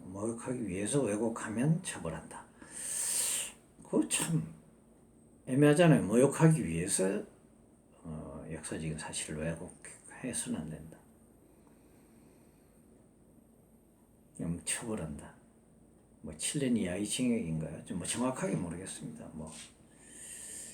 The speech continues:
관심도 없어요, 솔직히 말해서. 하도 병신 같은 짓을 하니까. 아, 죄송합니다. 제가 욕을 해서.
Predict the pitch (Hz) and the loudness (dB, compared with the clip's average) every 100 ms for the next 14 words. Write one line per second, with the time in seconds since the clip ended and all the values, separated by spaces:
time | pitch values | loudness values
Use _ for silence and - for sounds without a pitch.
0 | - - 98 151 160 - - 135 - - | -16 -10 2 6 6 2 -4 -6 -8 -8
1 | 107 82 78 78 - - - - - - | -6 -4 -6 -10 -10 -6 -6 0 0 -2
2 | - - - - - - - - - - | -12 -20 -20 -20 -20 -20 -20 -20 -20 -20
3 | - - - - - 104 131 131 120 - | -20 -20 -20 -20 -8 -2 2 2 2 0
4 | 107 98 107 110 120 117 107 - 80 82 | -4 -4 -6 -4 -2 -2 -4 -6 -10 -10
5 | 87 82 - - - - - 82 82 - | -12 -16 -20 -20 -20 -6 -6 -6 -10 -12
6 | 90 98 92 90 82 - 90 85 90 87 | -10 -8 -8 -8 -8 -8 -6 -6 -6 -6
7 | 92 82 - | -6 -8 -12